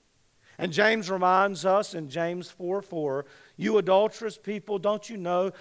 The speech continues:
that friendship with the world means enmity towards or against God? Therefore, anyone who chooses to be a friend of the world becomes an enemy of God." We have to choose Jesus. He's got to be on the throne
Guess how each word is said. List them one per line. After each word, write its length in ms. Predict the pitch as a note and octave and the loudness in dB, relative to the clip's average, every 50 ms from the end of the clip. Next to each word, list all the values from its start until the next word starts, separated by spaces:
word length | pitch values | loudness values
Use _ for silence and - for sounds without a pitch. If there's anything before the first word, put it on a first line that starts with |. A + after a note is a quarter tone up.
| - - | -8 -4
that 140 | F3 G#3 G3 | -2 -2 -2
friendship 640 | - - F#3 G#3+ A3+ A#3+ A#3+ - - A#3+ A3 F3+ - | -2 -4 -4 -2 -2 -2 -4 -6 -6 -6 -6 -6 -6
with 200 | A3+ G#3 G#3 - | -8 -8 -6 -6
the 80 | G#3+ | -8
world 360 | F#3+ F3+ G3 G3+ G#3 G#3 F#3 F3 | -6 -2 0 0 0 0 0 -4
means 300 | G3+ G3+ G3 F3+ - - - | -6 -8 -8 -10 -12 -10 -4
enmity 560 | G#3+ G#3 G#3+ G#3 G3+ G#3 G3+ G3+ - G#3+ G3+ | -4 -2 -2 -2 -4 -6 -8 -8 -10 -14 -16
towards 560 | D#3+ - F#3 F#3 F#3 F#3 F3+ F3+ E3 D3+ - - | -14 -14 -12 -8 -6 -6 -6 -6 -6 -10 -14 -10
or 200 | - D3+ D#3 D#3 | -6 -4 -4 -4
against 380 | D3 D#3+ F3 F3 E3 - - | -4 -6 -8 -8 -8 -10 -8
God? 320 | D#3 D#3 D3 D3+ D3+ D#3 - - - - - | -6 -4 -2 -2 -4 -4 -6 -12 -20 -4 2
Therefore, 400 | F3 A3+ B3 - - G#3+ G3 - - - - | 4 4 4 4 4 0 -2 -2 -4 -8 -4
anyone 380 | - A#3+ B3+ C4 A#3 A#3 A3+ G#3+ | -2 0 0 2 2 2 2 0
who 60 | G#3 | -2
chooses 400 | - - A3 A#3 A3+ F3+ G3 G#3 | -4 -6 -6 -6 -4 -4 -4 -4
to 60 | F#3 | -2
be 140 | E3+ G3 G3 | 0 2 2
a 80 | G3+ G3 | 2 0
friend 260 | G3 G3 G3 G3 F#3+ | -2 -4 -6 -4 -4
of 80 | F#3 | -4
the 60 | E3+ E3+ | -4 -2
world 360 | F3 G#3 G#3+ G3+ F3+ D#3 - - - - | 0 2 2 2 2 0 -2 -8 -12 -10
becomes 380 | F3+ F3 - F#3+ F#3 F3 D#3 | -10 -6 -4 -4 -4 -4 -4
an 140 | F3+ F3+ F3+ | -6 -8 -8
enemy 440 | - - G#3 G#3 G3 G3 F#3 F3 E3 | -8 -8 -6 -4 -4 -4 -4 -4 -4
of 160 | E3 D3+ C#3 | -6 -6 -4
God." 540 | C#3+ D3+ - E3 D3+ C#3 B2 A#2 A#2+ C3+ _ _ _ _ _ _ _ _ _ _ _ _ _ _ _ _ _ - | -4 -4 -2 -2 -2 -4 -4 -6 -10 -14 _ _ _ _ _ _ _ _ _ _ _ _ _ _ _ _ _ -4
We 140 | G3+ C4 | -2 -2
have 120 | B3+ A3 - | -2 -2 -6
to 80 | G#3 | -10
choose 300 | F3+ - - A3 G#3+ F3 | -12 -10 -10 -8 -10 -10
Jesus. 540 | - - G#3+ A#3 A#3+ A#3+ G3+ E3 D#3 C3+ - - _ _ | -10 -12 -12 -10 -10 -10 -8 -8 -8 -8 -10 -12 _ _
He's 240 | - A3 B3 G3+ - | -10 -10 -8 -6 -4
got 140 | B3 A#3 A3 | -4 -2 -2
to 80 | G#3+ | -2
be 160 | F3+ G#3+ G3+ | -2 -2 -2
on 160 | G3+ G3+ G3 G3 | -2 -2 -2 -4
the 100 | G#3 G3+ | -8 -12
throne 600 | - - A#3 A#3 B3 B3 A#3+ G3+ D#3 C#3 A#2+ | -12 -12 -10 -8 -8 -8 -8 -8 -10 -12 -16